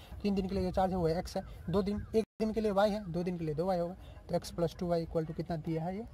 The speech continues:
ट्वेंटी वन रुपीज। तो ये आपका हो गया दो equation, दो equation जहाँ बन गया, दो equation से आप solution प्राप्त कर सकते हैं और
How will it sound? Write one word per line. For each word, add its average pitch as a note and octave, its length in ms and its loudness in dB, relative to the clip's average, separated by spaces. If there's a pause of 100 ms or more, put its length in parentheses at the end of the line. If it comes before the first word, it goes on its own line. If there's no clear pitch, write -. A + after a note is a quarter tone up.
(100)
ट्वेंटी D#3+ 340 -2
वन D3 240 -4
रुपीज। D#3+ 340 -10
तो - 340 -16
ये F3+ 60 0
आपका E3 180 0
हो D#3 60 0
गया D#3 140 -2
दो D#3 140 -2
equation, G#3 440 -4 (300)
दो F#3 80 2
equation F3+ 380 -2
जहाँ E3 180 2
बन E3+ 120 -2
गया, F3+ 120 0
दो D#3 100 2
equation D3+ 280 -2
से D3+ 100 -2
आप C#3+ 80 -4
solution E3+ 300 0
प्राप्त F#3 240 2
कर G3 100 -2
सकते - 260 -10
हैं G#3+ 120 -10
और A#3 160 2